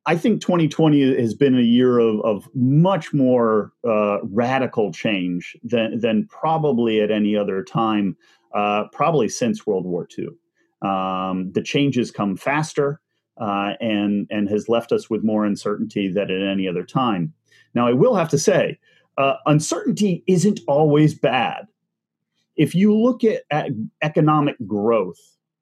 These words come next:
some of the greatest businesses, some of the greatest fortunes have been made in times of great uncertainty.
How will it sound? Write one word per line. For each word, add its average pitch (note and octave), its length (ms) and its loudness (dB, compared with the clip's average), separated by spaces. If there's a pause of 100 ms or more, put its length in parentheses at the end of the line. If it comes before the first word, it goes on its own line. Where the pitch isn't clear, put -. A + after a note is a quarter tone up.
(540)
some G#3 320 2
of F#3+ 160 2
the D3 80 4
greatest B2 720 -2
businesses, B2 560 -2
some D3 160 2
of G3 60 0
the F#3 80 0
greatest C3+ 480 -2
fortunes D3 600 -4
have B2+ 280 -4
been A#2 240 2
made C#3 260 0
in A#2+ 160 2
times A#2+ 460 0
of G2 120 -2
great G#2 280 -2
uncertainty. - 840 -8